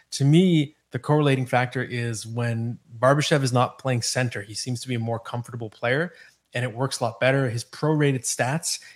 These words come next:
if you count the regular season and playoffs with Vegas, I think it's something like twenty-five goals, sixty points, a whole bunch of hits as well. So to me, he's actually, uh, a player that I like. I'm pretty bullish on Barbashev going in because, especially if you're drafting with any casual G Ms, his overall season numbers don't look that exciting.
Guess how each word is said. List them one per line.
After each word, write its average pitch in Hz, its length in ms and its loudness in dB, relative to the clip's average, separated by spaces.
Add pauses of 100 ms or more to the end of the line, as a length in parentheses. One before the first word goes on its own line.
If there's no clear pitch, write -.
(100)
if 123 100 -10
you 131 80 -4
count 127 240 -2
the 120 100 -4
regular 127 260 -2
season 117 280 -6
and 117 160 -2
playoffs 131 480 -2
with 107 120 -8
Vegas, 135 400 -2 (260)
I 120 80 -6
think 143 140 0
it's 135 140 -4
something 139 280 0
like 117 160 -2
twenty-five 131 440 2
goals, 123 360 2
sixty - 320 -6
points, 120 480 -4
a - 40 -20
whole 180 300 4
bunch 143 240 2
of 110 60 -6
hits 127 260 -2
as 113 120 -4
well. 113 340 0 (240)
So - 160 0
to 139 160 2
me, 196 220 6
he's 156 200 4
actually, 127 560 4 (240)
uh, 110 360 -2
a 120 80 -2
player 127 300 4
that 117 100 2
I 120 100 4
like. 117 540 -4
I'm 117 80 -2
pretty 131 180 0
bullish 127 400 2
on 117 140 0
Barbashev 110 460 -4
going 120 260 -2
in 160 100 4
because, 135 260 0 (400)
especially 208 500 2
if 131 120 -6
you're 151 120 2
drafting 135 480 2
with 135 100 2
any 127 160 0
casual 127 540 -2
G 120 220 0
Ms, 113 180 -4
his 120 120 -4
overall 131 420 0
season 120 360 -2
numbers 117 300 0
don't 113 180 -8
look 117 160 -8
that 110 100 -4
exciting. 135 500 4